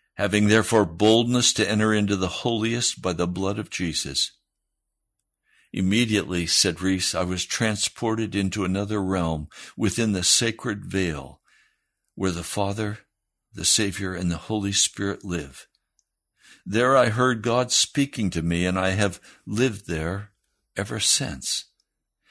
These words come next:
When the Holy Spirit enters, he comes in to abide forever. To the blood of Jesus be the glory. How I adored the grace of God.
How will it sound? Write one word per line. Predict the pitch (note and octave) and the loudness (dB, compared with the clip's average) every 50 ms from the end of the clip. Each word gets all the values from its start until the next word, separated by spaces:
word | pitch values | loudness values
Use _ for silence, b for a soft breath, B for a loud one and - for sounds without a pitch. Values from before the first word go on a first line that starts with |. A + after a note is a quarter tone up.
| B B B | B B B
When | - A2 G#2+ | -4 -2 -2
the | G#2+ G#2+ G#2 - - | -2 -2 -4 -2 2
Holy | D3+ D#3 D#3+ E3 | 4 4 6 6
Spirit | D#3 - - - - C3+ C3+ B2+ - - | 6 4 2 2 0 0 0 0 -2 -2
enters, | - A#2+ A2+ G2+ E2+ E2+ F2+ - - | -2 0 0 2 0 0 0 0 2
he | - A2 | 2 0
comes | - - - B2+ C3 A#2 A#2 | -2 -2 -2 -2 0 0 2
in | B2+ B2 A#2 | 2 0 0
to | - - B2 A2 | 0 0 0 0
abide | G2+ G2+ F2+ G#2+ A2+ A#2+ C3 D3 D#3 D3 - | 0 0 2 4 6 6 6 6 4 2 -2
forever. | - - B2 A#2+ A2+ G#2+ A2+ C3+ C#3+ B2 F#2+ D#2 - - - _ _ _ _ _ _ _ _ _ _ _ _ _ _ _ _ | -6 -2 2 4 4 4 4 4 2 2 0 -2 -2 -6 -12 _ _ _ _ _ _ _ _ _ _ _ _ _ _ _ _
To | - - A#2+ | -4 -4 -4
the | G#2 - G#2 G2 | -2 -2 -4 -4
blood | G2 - G2+ G#2 A2+ B2 C3+ C#3 C3+ - - | -4 -2 -2 -2 0 0 -2 -4 -6 -10 -16
of | D#3+ C#3 B2+ A#2+ - | -14 -14 -14 -6 -4
Jesus | - B2+ A#2+ G2+ E2+ - - - - - - - - - - _ | -4 -2 -2 -2 -2 -4 -6 -6 -10 -10 -10 -10 -10 -12 -12 _
be | - G#2+ G#2 | -6 -4 -4
the | F#2+ - G#2+ | -4 -6 -8
glory. | G2 G2+ - - F#2 F2 D#2 C#2+ C2+ C2 - - - - _ _ _ _ _ _ _ _ _ _ _ _ _ _ _ _ _ _ _ _ _ _ _ _ b b b b b _ _ _ _ _ _ _ | -10 -8 -8 -6 -6 -6 -6 -6 -10 -12 -16 -18 -18 -20 _ _ _ _ _ _ _ _ _ _ _ _ _ _ _ _ _ _ _ _ _ _ _ _ b b b b b _ _ _ _ _ _ _
How | - - A2+ A#2 A#2+ B2+ - - | -12 -8 -6 -4 -4 -6 -6 -6
I | - A2+ G#2+ | -4 -2 -2
adored | G#2 F#2+ F#2 F2+ F#2 - G2+ G2 G2+ G#2 G#2 G#2 G#2 - | -2 -2 -4 -6 -6 -4 -2 0 0 0 0 -2 -4 -6
the | D#2+ D#2+ | -10 -10
grace | - - F#2+ G2 F#2 F2+ - - | -8 -6 -4 -4 -2 -2 -4 -6
of | - - - | -6 -8 -10
God. | - D#2 D#2 C#2+ C2+ C2+ C2+ - | -12 -12 -12 -12 -14 -18 -20 -20